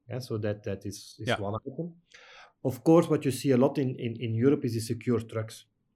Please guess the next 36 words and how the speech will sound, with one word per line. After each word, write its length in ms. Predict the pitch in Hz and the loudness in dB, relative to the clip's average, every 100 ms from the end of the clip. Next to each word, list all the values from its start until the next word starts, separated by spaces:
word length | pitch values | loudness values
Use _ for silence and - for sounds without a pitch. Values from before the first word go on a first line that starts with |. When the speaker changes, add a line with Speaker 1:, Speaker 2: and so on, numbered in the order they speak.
| _ - | _ -10
Speaker 1:
These 140 | 107 | -10
special 400 | - 135 - 127 | -6 -6 -4 -6
trucks, 260 | - 123 - | -4 -4 -4
you 60 | 117 | -2
know, 140 | 127 | 0
if 180 | 117 104 | -2 -2
they 320 | 110 104 104 - _ - _ | -2 -2 -4 -14 _ -20 _
transport 520 | - 120 117 - 110 113 | -2 -2 -2 -2 -2 2
money, 420 | 113 123 143 135 _ _ _ - | 0 2 -2 -6 _ _ _ -6
and 180 | 123 | -4
you 140 | 117 110 | -2 -4
probably 340 | 110 117 113 | -2 0 2
already 500 | 110 113 113 113 113 _ | 4 4 2 0 -4 _
see 260 | - - 120 | -20 -4 0
this 180 | 120 | 0
in 120 | 113 107 | 0 0
Europe, 240 | 117 120 | 2 2
these 240 | 107 107 | 0 -4
special 640 | - - - 120 117 120 110 | -12 -18 -6 -4 -2 -4 -4
trucks 300 | 113 120 120 | -4 -4 -4
for 260 | - 110 104 - | -6 -6 -6 -10
transporting 640 | 113 113 - 113 113 104 | -6 -6 -2 -4 -2 -4
money, 360 | 104 113 120 120 | 0 0 2 2
Speaker 2:
Yeah. 180 | 120 120 117 _ _ | 2 0 -6 _ _
Speaker 1:
you 120 | 117 | -2
know, 220 | 117 127 | 2 4
Speaker 2:
Yeah. 80 | 117 | 2
Speaker 1:
that 100 | 110 - _ _ _ | 0 -8 _ _ _
you 160 | 120 117 | -6 -4
can 480 | 113 110 110 110 - _ _ | -2 -2 -2 -4 -8 _ _
do 100 | 120 | 2
whatever 300 | 127 123 127 | 6 6 6
you 140 | 123 117 | 6 6
want, 360 | 117 127 123 | 6 2 -2
you 100 | 113 | -10
cannot 460 | 113 113 120 117 - | -4 -2 -2 -6 -16